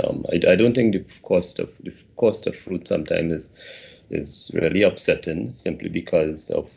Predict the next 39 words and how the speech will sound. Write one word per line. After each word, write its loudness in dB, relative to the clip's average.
how 4
it -4
comes -4
to -8
the -4
market. -6
So -4
the 0
fact 2
is 0
that 2
it's -2
not 6
a 4
matter 2
of -8
getting -2
the -2
imported -6
food -10
and -2
paying 0
for 0
it 0
and 0
getting 0
the 0
forex. -4
We 0
have 0
to 2
make 2
a 2
decision -2
on 2
what -2
we -4
need -6
to -6